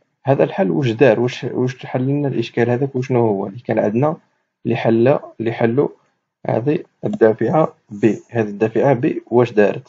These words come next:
حنا الوظيفة تاعها، حنا نطرحو إشكال، كي نلقاو الحل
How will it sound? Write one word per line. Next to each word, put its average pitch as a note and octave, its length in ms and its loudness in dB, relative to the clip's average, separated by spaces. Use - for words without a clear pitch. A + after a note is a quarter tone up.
حنا G#2+ 200 -6
الوظيفة G#2 440 2
تاعها، D3 380 -2
حنا G#2+ 180 -4
نطرحو G#2 360 -6
إشكال، G#2 420 -4
كي A#2 100 2
نلقاو G#2+ 320 2
الحل - 300 0